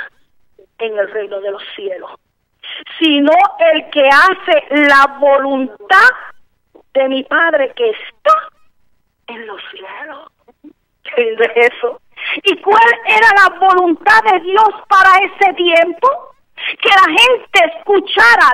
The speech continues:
la voz de Cristo Jesús, Señor nuestro. Que la gente viniera arrepentido y se bautizara en el bautismo de Juan. ¿Sabía usted que Dios a mí me ha hablado? Que hay gente que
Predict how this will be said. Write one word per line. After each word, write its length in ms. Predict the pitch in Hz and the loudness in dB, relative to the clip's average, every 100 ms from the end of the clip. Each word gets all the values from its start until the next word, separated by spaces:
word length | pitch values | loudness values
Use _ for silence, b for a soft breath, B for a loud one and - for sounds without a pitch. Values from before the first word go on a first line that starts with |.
| 302 | 4
la 100 | 440 | 2
voz 320 | 427 453 - | 4 2 0
de 100 | 359 302 | -2 -2
Cristo 420 | 330 349 - 330 | -2 -4 -4 -2
Jesús, 340 | 349 - 370 - | -2 -4 -8 -2
Señor 300 | 262 254 269 | -2 0 -4
nuestro. 600 | 247 277 302 - 220 - B B B - | 0 -2 -2 -4 -2 -2 B B B 0
Que 100 | 415 | 4
la 220 | 392 330 | 4 2
gente 640 | 311 523 494 - 349 320 | 0 0 0 0 0 0
viniera 640 | 349 392 403 453 440 349 - 370 | 0 0 2 2 2 -2 -2 -2
arrepentido 840 | 370 381 359 349 349 330 453 466 - | 0 2 0 0 -2 0 0 2 2
y 120 | 392 | 2
se 200 | - 403 | 0 0
bautizara 640 | 359 359 370 339 - 440 440 - 415 | 2 2 0 -4 2 4 4 2 0
en 80 | 427 | 0
el 120 | 415 | 0
bautismo 600 | 403 381 466 523 523 311 | 2 0 2 -2 0 0
de 120 | 269 214 247 | 2 -2 0
Juan. 360 | 247 262 330 - _ _ _ _ _ B B - | 2 2 0 -8 _ _ _ _ _ B B 0
¿Sabía 340 | 311 302 339 | 2 4 2
usted 380 | 359 - - 370 | 0 -2 -2 0
que 140 | 370 330 | 0 0
Dios 220 | 320 339 339 339 | 2 0 0 0
a 100 | 349 | 0
mí 140 | 359 | 0
me 60 | 359 | 2
ha 40 | |
hablado? 520 | 330 294 302 339 392 403 B B | 2 4 4 4 0 -6 B B
Que 100 | - 339 | -2 0
hay 80 | 349 | 2
gente 280 | 370 359 381 | 0 0 -2
que 80 | 392 | 0